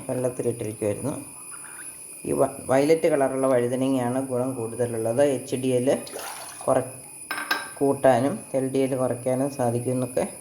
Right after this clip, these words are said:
പറയുന്നു. അതും അരിഞ്ഞെടുത്തിട്ടുണ്ട്. ഇനി നമുക്കെല്ലാം ചേർക്കാം. പടവലങ്ങ, പയറ്, ബീട്രൂട്ട്.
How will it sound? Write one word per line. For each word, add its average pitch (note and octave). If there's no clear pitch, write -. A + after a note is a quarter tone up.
പറയുന്നു. A#2+
അതും F3+
അരിഞ്ഞെടുത്തിട്ടുണ്ട്. D3+
ഇനി C#3
നമുക്കെല്ലാം C3
ചേർക്കാം. A2+
പടവലങ്ങ, B2
പയറ്, A#2+
ബീട്രൂട്ട്. C3+